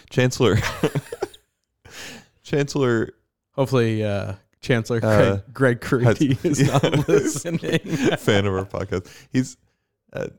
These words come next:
Speaker 1: chancellor has a, a legal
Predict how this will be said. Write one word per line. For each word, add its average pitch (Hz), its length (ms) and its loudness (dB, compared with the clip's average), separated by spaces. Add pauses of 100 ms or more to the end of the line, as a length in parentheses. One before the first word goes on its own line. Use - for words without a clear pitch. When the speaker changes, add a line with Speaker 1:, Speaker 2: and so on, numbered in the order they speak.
(220)
Speaker 1:
chancellor 151 800 -6 (840)
has 107 160 -2
a, 95 140 0 (180)
a 95 100 -4
legal 87 840 -2